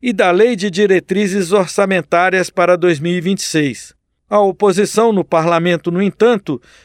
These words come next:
subiu o tom das críticas ao governo e o clima político está tensionado,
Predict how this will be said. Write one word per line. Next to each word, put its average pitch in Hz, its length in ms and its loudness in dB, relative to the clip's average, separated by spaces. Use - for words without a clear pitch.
subiu 170 680 0
o 190 80 0
tom 185 300 0
das 175 240 0
críticas 185 560 0
ao 160 140 2
governo 214 640 0
e 175 120 -2
o 156 100 -4
clima 226 300 2
político 190 580 -2
está 170 340 -2
tensionado, 180 1000 0